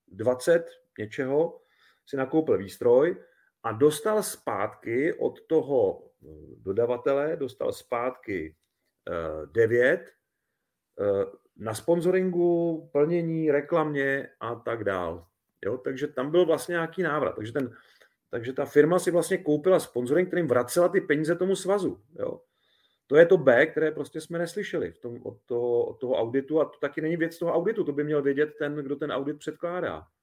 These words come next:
Eh, což teda není úplně malá částka, jo. Tam, tam je opravdu návratnost nějakých čtyřicet procent zpátky, takže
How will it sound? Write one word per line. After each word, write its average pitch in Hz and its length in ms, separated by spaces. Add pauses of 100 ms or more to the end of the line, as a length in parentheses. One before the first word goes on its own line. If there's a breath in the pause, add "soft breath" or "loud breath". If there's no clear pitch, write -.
(1000)
Eh, 110 240 (140)
což - 300
teda 175 180
není 165 220
úplně 185 340
malá 175 240
částka, 185 500
jo. 110 120
Tam, 127 200
tam 131 200
je 160 60
opravdu 156 300
návratnost 147 540
nějakých 139 340
čtyřicet 147 440
procent 151 300
zpátky, 160 460
takže 110 320